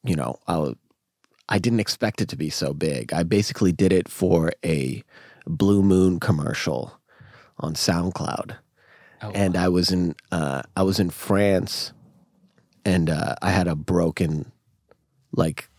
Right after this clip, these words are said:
Speaker 1: like a child's guitar, like a child-sized guitar. And it was kinda, like, fucked up and didn't sound great. And I didn't have a bass, I didn't have an electric, I didn't have any of that stuff, but I just basically took my acoustic guitar,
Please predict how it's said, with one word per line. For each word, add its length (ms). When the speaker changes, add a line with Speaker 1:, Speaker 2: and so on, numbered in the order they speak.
Speaker 1:
like 180
a 40
child's 600
guitar, 440
like 160
a 40
child-sized 600
guitar. 420
And 140
it 40
was 120
kinda, 200
like, 160
fucked 320
up 200
and 160
didn't 200
sound 280
great. 280
And 80
I 40
didn't 160
have 160
a 60
bass, 460
I 60
didn't 200
have 100
an 100
electric, 540
I 60
didn't 140
have 260
any 180
of 80
that 160
stuff, 420
but 140
I 80
just 340
basically 520
took 560
my 220
acoustic 480
guitar, 560